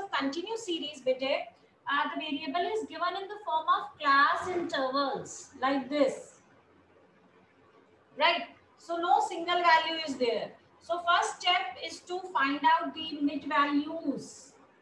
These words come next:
In case you are given as, you are given to find out arithmetic mean of continuous series, the first step which you have to do is to find out mid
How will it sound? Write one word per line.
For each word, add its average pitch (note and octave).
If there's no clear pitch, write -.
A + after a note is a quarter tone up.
In C#4+
case D#4
you D#4
are D4+
given D4
as, C4+
you C4
are D4
given D4+
to F#4
find C#4+
out D4
arithmetic D4
mean D4+
of -
continuous D#4+
series, D4
the D#4
first E4
step E4+
which D#4
you D#4
have C#4+
to D4
do C#4
is C#4
to -
find A#3
out B3+
mid C4+